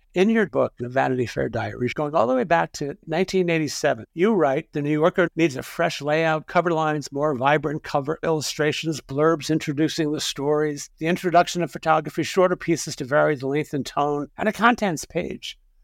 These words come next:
And that paragraph ends with a very emphatic and enigmatic, "Hmm." So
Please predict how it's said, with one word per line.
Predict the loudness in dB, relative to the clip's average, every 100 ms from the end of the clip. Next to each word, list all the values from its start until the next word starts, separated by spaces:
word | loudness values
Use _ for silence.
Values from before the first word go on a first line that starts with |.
| -8
And | 0
that | 0 0
paragraph | 2 2 4 2 2 0 -2
ends | 0 2 0 -2
with | -6 -6
a |
very | -4 0 2 2 2
emphatic | 0 -2 2 4 4 0 -8
and | -8 -2
enigmatic, | -2 0 2 2 2 -4 _ _ -4
"Hmm." | 0 0 0 -8 _ _ _ _ _ -6
So | 2 2